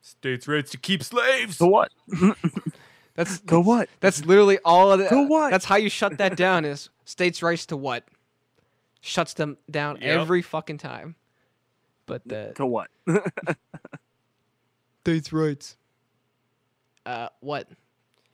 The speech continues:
Speaker 3: Yeah, I don't know. I just think that's fucking goofy as fuck, 'cause bunch of dumbasses don't know shit, and they try to, but then again, that's pretty much what we do here, is we're just some dumbasses who don't know shit, but we formulate a semi-cohesive, uh,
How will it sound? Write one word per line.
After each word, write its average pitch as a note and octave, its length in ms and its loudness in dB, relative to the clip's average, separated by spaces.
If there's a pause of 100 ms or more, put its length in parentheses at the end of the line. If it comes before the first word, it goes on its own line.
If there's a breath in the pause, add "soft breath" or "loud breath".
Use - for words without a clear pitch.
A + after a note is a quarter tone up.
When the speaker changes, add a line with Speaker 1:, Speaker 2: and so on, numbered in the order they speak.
(1000)
Speaker 3:
Yeah, C#3 140 -10
I C3+ 40 -10
don't C3+ 120 -12
know. C3+ 140 -10
I C3+ 120 -6
just D3+ 160 -16
think D3 120 -14
that's C3+ 160 -12
fucking C3+ 340 -14
goofy C#3 360 -10
as C3 120 -16
fuck, C3+ 280 -12
'cause C#3+ 340 -18 (1000)
bunch C#3+ 200 -16
of C#3 100 -14
dumbasses D3+ 600 -8
don't F3 200 -2
know G3+ 120 -4
shit, A#3 600 -6
and G3 220 -10
they G3+ 100 -6
try D#3+ 320 -8
to, D#3 140 -10 (140)
but A3+ 160 0
then D4+ 140 2
again, C#4+ 200 -2
that's A3 220 -6
pretty A3+ 160 -6
much A3 220 -8
what G#3 100 -4
we G#3+ 100 -4
do G3+ 180 0
here, F3+ 240 -4
is C#3 120 -10
we're D3 120 -8
just D#3 180 -10
some C#3+ 160 -12
dumbasses C#3 680 -8
who C3+ 140 -12 (100)
don't C#3 180 -10
know C#3 140 -12
shit, C#3 320 -12
but G2 160 -16
we C3+ 160 -14 (300)
formulate C3+ 520 -12 (300)
a D#3 80 -12
semi-cohesive, C#3+ 880 -8
uh, C3 60 -10